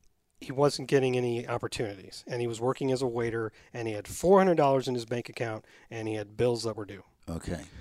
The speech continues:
Speaker 1: Instead of paying his bills, he took that four hundred dollars
Speaker 2: Went
Speaker 1: out.
Speaker 2: to a punting school?
Speaker 1: No,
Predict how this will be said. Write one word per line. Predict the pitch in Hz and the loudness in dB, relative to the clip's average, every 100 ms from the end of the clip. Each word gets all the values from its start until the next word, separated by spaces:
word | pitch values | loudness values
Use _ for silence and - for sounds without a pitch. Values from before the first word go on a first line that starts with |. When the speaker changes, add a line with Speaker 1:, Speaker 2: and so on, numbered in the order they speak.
| - - - | -20 -18 -10
Speaker 1:
Instead | 135 - 151 | -4 2 2
of | 175 | 4
paying | 180 165 | 6 6
his | 147 | 6
bills, | 139 135 117 - - - _ _ _ _ _ _ _ _ _ _ | 8 8 6 -2 -10 -18 _ _ _ _ _ _ _ _ _ _
he | - 123 - _ - | -12 -12 -14 _ 4
took | 208 208 | 4 8
that | 175 | 6
four | - 165 | 8 8
hundred | 151 | 8
dollars | 139 135 127 | 8 6 8
Speaker 2:
Went | 131 | 8
Speaker 1:
out. | 123 123 | 6 8
Speaker 2:
to | 113 | 6
a | |
punting | - 110 120 117 | 6 2 0 0
school? | - 127 107 - | 0 0 -2 -10
Speaker 1:
No, | 120 120 131 | -4 0 2